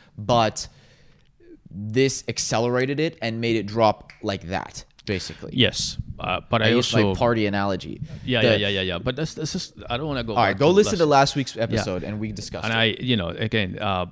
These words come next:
Speaker 2: but I wanted to, um, go back into, because the other, the other aspect that we're not, uh, thinking much or I don't see much about is the psychological aspect. And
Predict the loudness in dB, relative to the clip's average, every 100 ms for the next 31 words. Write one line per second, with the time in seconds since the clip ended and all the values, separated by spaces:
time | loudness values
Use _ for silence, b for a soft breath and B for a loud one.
0 | -4 2 6 6 4 2 2 2 2 0
1 | 0 0 2 0 -6 -10 -6 0 2 2
2 | 0 -2 -6 -6 -10 B B 0 2 4
3 | 4 2 0 0 0 -2 -2 -4 -2 -2
4 | -2 -2 -2 -6 -8 _ _ _ _ _
5 | _ -20 -18 -16 -16 -6 -4 -2 -4 -2
6 | -4 -4 -4 -4 -4 -4 -4 -4 -6 -4
7 | -4 -4 -6 -8 -6 -6 -4 -6 -6 -4
8 | -4 -4 -6 -6 -6 -10 -10 -8 -8